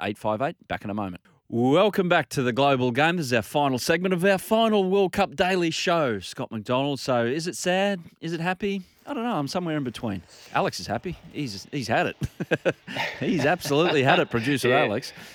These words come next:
Speaker 2: Ah, it's been great. It's been great for our game. It's been good to hear so many different opinions and voices throughout, not just mine and yours, um, throughout this whole World Cup campaign. And it's something that our game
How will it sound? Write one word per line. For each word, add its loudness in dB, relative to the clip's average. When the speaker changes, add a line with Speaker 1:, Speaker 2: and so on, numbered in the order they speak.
Speaker 2:
Ah, -4
it's -6
been -4
great. 0
It's -14
been -2
great 2
for -2
our 2
game. -4
It's -12
been -8
good -4
to -8
hear -6
so -6
many -6
different -12
opinions -8
and -8
voices -6
throughout, -2
not -10
just -12
mine 0
and -8
yours, -4
um, -4
throughout -4
this -10
whole -4
World -2
Cup -8
campaign. -2
And -6
it's -8
something -2
that 2
our 2
game -2